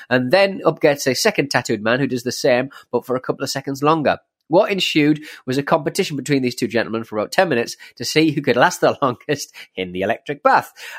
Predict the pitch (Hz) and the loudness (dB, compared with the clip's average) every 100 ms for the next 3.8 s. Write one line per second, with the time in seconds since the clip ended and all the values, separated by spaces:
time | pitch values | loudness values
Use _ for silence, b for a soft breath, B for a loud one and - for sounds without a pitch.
0 | - 147 151 151 139 185 185 - 147 139 | 4 6 4 0 0 2 2 2 2 2
1 | - 135 135 139 - 113 135 151 - 110 | 0 0 2 0 0 0 0 -2 2 2
2 | 110 B B - 208 190 131 120 110 110 | 2 B B -2 -2 0 -4 -2 2 2
3 | - 127 139 139 107 107 - 104 | 0 0 0 -2 -4 -4 -4 -8